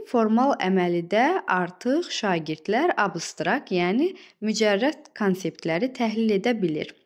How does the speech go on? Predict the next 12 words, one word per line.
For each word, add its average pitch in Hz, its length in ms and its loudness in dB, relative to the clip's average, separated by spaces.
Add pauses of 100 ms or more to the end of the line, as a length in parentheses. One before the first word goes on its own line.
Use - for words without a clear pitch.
(240)
Bu 359 80 6
mərhələyə 196 560 4
qədər 160 400 -2
isə 247 240 -2 (800)
ilk 214 340 -4
üç - 220 -6
mərhələdə 165 840 -2
şagirdlər, 175 880 -2 (380)
ə, - 180 -8 (220)
konkret 254 580 0
məsələlər 170 760 0
haqqında, 160 600 -4